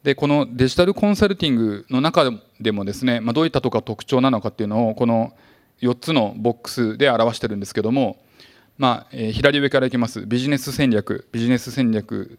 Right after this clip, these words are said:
ですね。それから右上がエクスペリエンスデザインということで、まあ、プロダクトの使い勝手とかデザイン、えー、ユーエックスといったものを、えー、実現するケーパビリティ。それから、まあ、一番のコアになっているところが、このテクノロジー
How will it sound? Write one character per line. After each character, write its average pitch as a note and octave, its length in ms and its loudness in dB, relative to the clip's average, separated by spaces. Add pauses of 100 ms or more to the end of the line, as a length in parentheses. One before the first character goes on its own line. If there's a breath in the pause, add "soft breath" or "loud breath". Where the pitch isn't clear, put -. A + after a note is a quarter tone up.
で - 80 -8
す C#3+ 100 -8
ね。 D#3 140 -8 (440 soft breath)
そ C3+ 120 -6
れ C3 80 -2
か C3+ 100 2
ら C3 80 2
右 B2+ 320 2
上 C#3 140 4
が C#3+ 320 0 (160)
エ A#2+ 80 -6
ク - 80 -14
ス - 80 -16
ペ B2+ 80 -2
リ B2 60 2
エ - 20 0
ン A2+ 40 -4
ス B2 120 -10
デ A2+ 80 2
ザ B2+ 140 0
イ A2 60 -4
ン G2 40 -6
と - 80 -4
い - 20 -6
う - 20 -10
こ G#2 100 -6
と A#2 100 -6
で、 B2 340 0
ま A#2 300 -2
あ、 - 40 -20 (840 soft breath)
プ - 80 -4
ロ C3+ 80 4
ダ C#3+ 100 4
ク - 80 -8
ト F3 80 0
の F#3+ 100 -2
使 - 260 0
い B2 40 4
勝 B2 160 2
手 - 80 -14
と G#2 100 -8
か A2 300 0
デ A2+ 140 0
ザ B2 180 4
イ G#2+ 60 -4
ン、 F2+ 120 -12 (220)
え G2+ 320 -6
ー、 - 20 -10
ユ A#2+ 140 0
ー B2 60 4
エ - 20 4
ッ B2 60 2
ク - 80 -14
ス - 40 -16
と G#2+ 100 -4
い - 20 -8
っ - 20 -8
た A2+ 160 -4
も A#2 100 -2
の C#3+ 80 -2 (100)
を、 A#2+ 140 -6 (140)
え G2+ 420 -6
ー、 G#2+ 40 -14
実 G#2+ 260 -6
現 A2+ 100 -4
す D3+ 80 -4
る C3+ 80 -4
ケ A#2+ 140 0
ー G2 40 -2
パ G2+ 120 -2
ビ G2 100 -4
リ F#2+ 100 -14
テ - 120 -12
ィ。 - 80 -14 (400 soft breath)
そ - 140 -8
れ D3 80 0
か E3 100 2
ら、 D#3+ 280 2 (220)
ま C3+ 120 2
あ、 - 20 4
一 A#2+ 220 -2
番 D3 160 2
の C3+ 60 -4
コ E3 180 2
ア C#3 40 2
に A2+ 60 0
な A2+ 80 0
っ - 40 -16
て - 100 -4
い - 20 -2
る A2 60 -6
と A2+ 80 -6
こ A#2+ 100 -2
ろ B2+ 60 2
が、 D3 320 2
こ A#2+ 100 -2
の G#2+ 100 -2
テ B2+ 140 -4
ク B2+ 100 -2
ノ A#2+ 120 2
ロ A2+ 40 2
ジ A2 160 -4
ー A2 180 -4